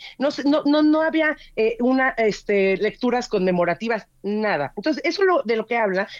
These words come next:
es de una política sectaria e ignorante. ¿Cómo es posible que eso pueda haber sucedido en junio? Entonces, nosotros lo que reivindicamos es ese espacio, esa función, y por eso invitamos a todo el mundo a que siga protestando hasta que esta situación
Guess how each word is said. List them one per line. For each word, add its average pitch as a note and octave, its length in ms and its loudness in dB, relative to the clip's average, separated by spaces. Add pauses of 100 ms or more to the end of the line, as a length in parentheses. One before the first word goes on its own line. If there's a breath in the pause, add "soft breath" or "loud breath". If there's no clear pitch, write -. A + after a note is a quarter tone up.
(140)
es A3+ 140 0
de D4 60 2
una C#4+ 140 0
política G#3 540 -4
sectaria B3+ 720 -4 (340 loud breath)
e G#3 100 0
ignorante. G3+ 800 0 (400 soft breath)
¿Cómo D#4+ 240 2
es E4 120 0
posible B3 500 0
que A#3 80 -4
eso A3+ 220 -2
pueda A3 160 2
haber G#3+ 140 0
sucedido G3 500 0
en F3 80 0
junio? D3+ 420 0 (500 loud breath)
Entonces, A3 600 -2
nosotros D4 520 0
lo A#3 100 -2
que - 80 -8
reivindicamos E3 760 -2
es D#3 220 -4 (280 soft breath)
ese C#4 220 0
espacio, C#4 580 -2 (240 loud breath)
esa A#3 240 0
función, A3 580 0 (320 loud breath)
y A#3 140 2
por C4+ 160 0
eso D4+ 160 0
invitamos A#3+ 340 -2
a A3+ 120 0
todo D#4 200 0
el E4+ 80 4
mundo D4+ 240 4
a A#3+ 60 -2
que G3+ 100 -2
siga A3 240 -2
protestando F3+ 560 0
hasta F3+ 200 -4
que C#4+ 100 -4
esta D4 180 -2
situación G3 600 -2